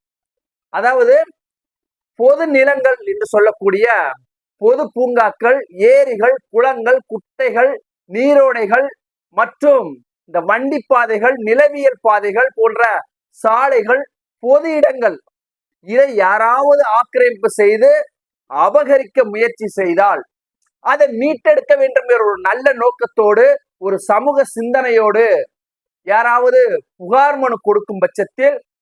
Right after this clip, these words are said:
அதை கட்டாயமாக விசாரணை செய்யணும் அப்படின்னு சொல்லி ஏற்கனவே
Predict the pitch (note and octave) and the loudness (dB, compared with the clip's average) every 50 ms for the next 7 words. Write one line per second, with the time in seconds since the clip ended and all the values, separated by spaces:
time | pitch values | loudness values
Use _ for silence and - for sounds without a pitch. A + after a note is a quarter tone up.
0 | _ _ - G3 A#3 C4+ C#4+ C#4+ - - A#3+ A#3+ - _ - D4 D4 D4 C#4+ C#4+ | _ _ -2 -2 0 2 0 0 0 -2 -4 -4 -4 _ 0 0 2 2 2 0
1 | C#4 C4+ C4 C4 C4 C#4 A#3+ A3 - - C4+ C4 C4 B3+ A#3+ A#3+ G#3 - A3 A3 | 0 0 0 0 0 0 -2 -2 -4 -2 0 0 0 0 -2 -4 -4 -4 -2 -2
2 | A3 A3 A3 A3 G3+ E3+ F#3 F3+ G#3 B3 C4 A#3 A3 A#3+ C4+ C#4+ C#4+ C#4+ C4+ C4+ | 0 0 0 0 0 -2 -4 -4 -4 -4 -4 -2 2 2 2 2 2 0 0 2
3 | C4 C4 C4+ C#4+ | 2 4 4 4